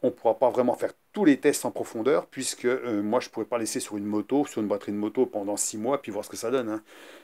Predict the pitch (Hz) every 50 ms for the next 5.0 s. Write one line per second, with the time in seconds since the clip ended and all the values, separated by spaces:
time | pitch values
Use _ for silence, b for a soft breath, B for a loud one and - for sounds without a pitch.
0 | B B - 110 113 117 113 - 120 - - - 131 127 123 - 127 110 107 107
1 | 110 147 170 147 117 113 110 - 110 - - - - 143 147 143 - - 113 104
2 | 104 110 120 127 120 107 101 110 110 110 120 123 120 113 110 110 107 - 135 147
3 | 160 139 120 117 107 104 107 113 107 110 110 107 107 - 156 170 160 165 165 165
4 | - 143 139 135 - - 135 120 107 104 110 110 113 117 120 131 165 190 185